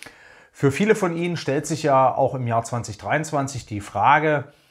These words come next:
gehe ich in den Ruhestand, gehe ich in Rente oder gehe ich weiter arbeiten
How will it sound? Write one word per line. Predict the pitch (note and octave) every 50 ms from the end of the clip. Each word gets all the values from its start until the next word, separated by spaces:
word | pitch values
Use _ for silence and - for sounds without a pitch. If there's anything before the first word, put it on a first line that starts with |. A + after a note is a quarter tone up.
| _ _ _ _ _ _ _ _ -
gehe | C3 C3+ C#3 C#3+ C#3 B2
ich | A#2+ B2 A2 - - - - -
in | C3 A#2 A2 G2+
den | G#2 G2 G2
Ruhestand, | F#2 A2+ D3+ G3 G3 F3+ - - - D3 C#3 C#3 C3 G#2+ -
gehe | A#2 A#2+ B2 C3 B2+ A#2+
ich | A2+ -
in | A2+ G2+
Rente | G2 G#2+ C3+ D#3 E3 D#3 D#3 D3 C#3 C3+
oder | A#2+ A#2+ G#2 A2
gehe | F#2+ F2 A2+ A#2+ A#2+ A#2
ich | A2 G#2+ - -
weiter | G2 G2 G#2 G2+ G#2+
arbeiten | G#2+ - C3 D3 D3 D3 C#3+ C#3 C#3 C#3 C3